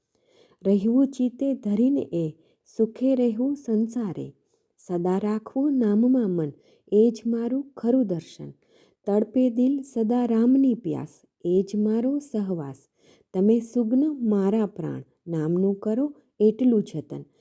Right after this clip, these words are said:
નામમાં રાખો પ્રેમ ત્યાં મારી વસતી જાણ. જે જે ઈચ્છે બનવા મારા તે તે નામ છોડે નહીં કદી વાચા. એટલું આપો, એટલું આપે જે નામદાન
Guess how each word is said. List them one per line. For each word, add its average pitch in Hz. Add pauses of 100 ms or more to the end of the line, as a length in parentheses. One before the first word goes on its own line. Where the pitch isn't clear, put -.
(260)
નામમાં 190
રાખો 190
પ્રેમ 202 (320)
ત્યાં 196
મારી 202
વસતી 233
જાણ. 151 (720)
જે 214
જે 277
ઈચ્છે 240
બનવા 175
મારા 208 (420)
તે 214
તે 262
નામ 247 (120)
છોડે 269
નહીં 202
કદી 160
વાચા. 143 (440)
એટલું 196
આપો, 208 (540)
એટલું 208
આપે 220
જે 165
નામદાન 208